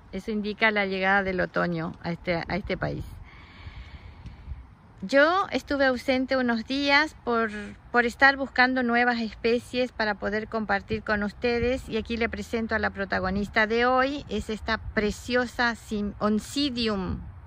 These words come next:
titanium, que es una orquídea perfumada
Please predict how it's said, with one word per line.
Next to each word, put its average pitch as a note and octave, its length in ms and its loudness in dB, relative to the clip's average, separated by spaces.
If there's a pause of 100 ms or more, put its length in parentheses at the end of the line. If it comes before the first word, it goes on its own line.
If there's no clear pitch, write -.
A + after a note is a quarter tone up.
(140)
titanium, B3 800 2 (280)
que G#3 180 0
es - 200 -6 (720)
una A3 200 4
orquídea G#3 360 0
perfumada A3 800 0